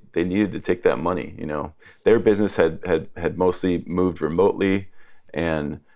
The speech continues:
they didn't need this big, huge space to have,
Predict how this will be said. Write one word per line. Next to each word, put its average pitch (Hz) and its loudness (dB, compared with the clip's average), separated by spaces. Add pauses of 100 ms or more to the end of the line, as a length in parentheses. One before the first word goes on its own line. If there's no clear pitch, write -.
(260)
they 80 4
didn't 90 2
need 95 0
this 73 -2
big, 80 -2
huge 80 -2
space - -2 (220)
to 76 -4
have, 76 -2